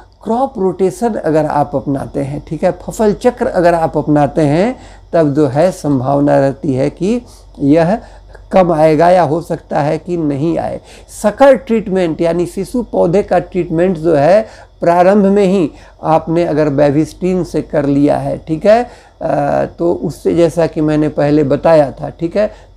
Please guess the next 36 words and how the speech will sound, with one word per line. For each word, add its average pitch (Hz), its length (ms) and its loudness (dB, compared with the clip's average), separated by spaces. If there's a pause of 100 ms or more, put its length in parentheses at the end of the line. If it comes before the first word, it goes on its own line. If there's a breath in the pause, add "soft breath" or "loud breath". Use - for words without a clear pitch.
तो 277 140 2
भी 254 180 6
जो 196 180 2
है 185 320 0 (240 loud breath)
इसके 180 320 -2
आने 156 340 2
की 156 160 -4
संभावना 143 760 -2 (440 loud breath)
कम 214 200 4
हो 143 240 2
जाती 139 420 -2
है। 139 260 -2 (440 loud breath)
और 185 280 4
pseudomonas 247 1120 0
जो 196 120 2
है 180 220 2
उसका 190 340 0
प्रयोग 185 400 0
अगर 170 260 2
आप, 165 300 -2 (240 loud breath)
अ, 151 340 2 (360)
plant 165 320 2
में 151 160 0
करते 160 360 -4
हैं, 185 360 -4
गड्ढा 139 360 0
भराई 147 440 0
के 220 120 -2
समय 185 280 -4
करते 180 340 -4
हैं 196 220 0
या 170 80 2
पौधा 151 380 -2
लगाने 170 420 0
के 196 160 -2
समय 190 340 -4